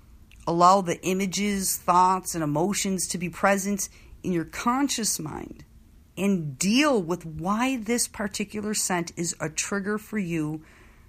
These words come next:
regarding memory and emotion. And do this slowly. Some scents may trigger good memories, others painful, but that's okay.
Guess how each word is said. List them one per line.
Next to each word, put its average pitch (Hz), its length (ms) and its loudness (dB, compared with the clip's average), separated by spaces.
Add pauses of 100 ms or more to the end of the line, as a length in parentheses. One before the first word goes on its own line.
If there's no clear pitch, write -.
(120)
regarding 175 720 0 (260)
memory 151 680 -4 (340)
and 160 160 -10
emotion. 165 680 -4 (580)
And 165 140 -4
do 202 160 0
this 196 180 -4
slowly. 190 720 -2 (920)
Some 196 280 4
scents 190 340 2
may 170 100 2
trigger 151 280 -2
good 180 260 -2
memories, 185 760 0 (640)
others 226 640 0 (320)
painful, 151 760 -2 (480)
but 196 140 -6
that's 240 220 4
okay. 254 500 -2